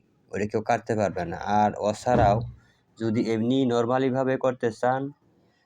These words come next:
শনিবার দিন এই গাছটা উড়াইতে হবে।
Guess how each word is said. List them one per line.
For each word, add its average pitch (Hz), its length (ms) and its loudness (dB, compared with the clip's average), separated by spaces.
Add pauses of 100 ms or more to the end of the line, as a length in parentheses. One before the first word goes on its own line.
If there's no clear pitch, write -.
(360)
শনিবার 120 580 2 (260)
দিন 120 200 2 (140)
এই 101 160 -2
গাছটা 104 340 0
উড়াইতে 101 320 -2
হবে। 87 240 -12